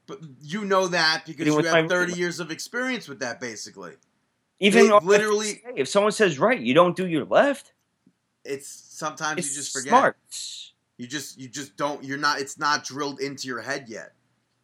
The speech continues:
Speaker 2: Okay.
Speaker 1: And we
Speaker 2: Well
Speaker 1: also don't know how many, how many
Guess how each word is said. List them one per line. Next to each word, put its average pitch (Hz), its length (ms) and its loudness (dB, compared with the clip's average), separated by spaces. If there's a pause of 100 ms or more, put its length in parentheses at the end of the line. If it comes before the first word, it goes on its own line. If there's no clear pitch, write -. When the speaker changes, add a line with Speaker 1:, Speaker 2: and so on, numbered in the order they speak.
(440)
Speaker 2:
Okay. 139 520 2
Speaker 1:
And 156 120 -6
we 175 80 0
Speaker 2:
Well 175 80 8
Speaker 1:
also 170 220 -2
don't 160 160 -4
know 151 80 -2
how 139 180 0
many, 139 220 -4
how 127 200 -2
many 127 300 -6